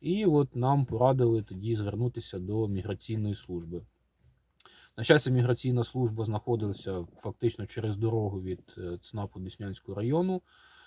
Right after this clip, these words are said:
Ми поїхали туди. Отже, які там документи потрібно? Потрібно, значить, мати свідоцтво про народження дитини, е, паспорт одного з батьків,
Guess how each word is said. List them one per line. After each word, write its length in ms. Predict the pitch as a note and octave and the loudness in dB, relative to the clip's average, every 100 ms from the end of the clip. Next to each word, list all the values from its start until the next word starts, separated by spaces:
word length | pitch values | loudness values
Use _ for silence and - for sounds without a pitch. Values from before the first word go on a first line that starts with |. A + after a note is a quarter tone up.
| _ | _
Ми 160 | A2+ C3+ | 0 0
поїхали 540 | B2 A2+ A2+ G#2+ G#2 | 2 0 0 0 -4
туди. 460 | G2 A#2+ C#3 G3+ G#3+ | -4 -2 2 2 2
Отже, 300 | E3 C3 B2 | 2 4 4
які 240 | A#2 E3 | 2 0
там 220 | E3 B2 A#2 | 0 0 0
документи 520 | - A#2 A#2+ A#2 G#2+ | 0 0 2 0 -4
потрібно? 640 | A2 G2+ G2 F2+ F2+ F2 - | -10 -10 -8 -6 -6 -6 -8
Потрібно, 480 | A2 C3 D3 C3+ A2+ | -8 -2 0 2 2
значить, 320 | A2+ G#2+ - | 0 -2 -2
мати 320 | A2+ G#2+ G2+ | -4 -4 -8
свідоцтво 520 | - G#2 A#2 A2+ F#2+ | -8 0 0 0 -4
про 140 | - G#2 | -6 -4
народження 520 | G#2 G#2+ G2 G2 F#2+ | -2 -4 -4 -6 -6
дитини, 640 | F#2 - F3+ G3 F#3 F3+ - _ _ - _ - | -10 -2 0 2 0 -2 -4 _ _ -20 _ -14
е, 280 | A2 G2+ G#2 - | -8 -6 -8 2
паспорт 580 | C3 B2+ - G#2 G#2 G2 | 4 4 2 -10 -10 -6
одного 380 | A2 A2 G#2 | -4 -2 -2
з 60 | F#2+ | -6
батьків, 760 | F#2+ G2+ - D#3+ F3+ G3+ - | -8 -10 -10 -4 -2 -4 -6